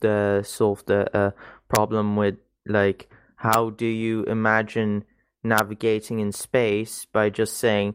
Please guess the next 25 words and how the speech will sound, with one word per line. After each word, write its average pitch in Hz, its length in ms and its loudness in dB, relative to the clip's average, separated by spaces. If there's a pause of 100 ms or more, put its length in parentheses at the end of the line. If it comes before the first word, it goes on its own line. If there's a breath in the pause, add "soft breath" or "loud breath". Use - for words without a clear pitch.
(460 soft breath)
"Okay, 139 380 0
so, 127 480 0
um, 120 560 0 (160)
so - 180 -2
the 113 80 0
Pact 135 320 -2
World's 127 800 -4
decided 131 720 -2 (260)
for 135 240 0
navigation 135 600 -2
in 113 80 -2
space, 185 420 -2
we're 113 120 -2
gonna 113 520 -2 (800 soft breath)
go 120 440 0 (200)
decide 120 400 -4
that 101 240 -4
this 196 360 0
is 147 340 -6
up, 147 240 2 (160)
that 170 320 2
is 143 220 -4
down, 127 460 2
that's 151 600 0 (100)
that, 120 280 2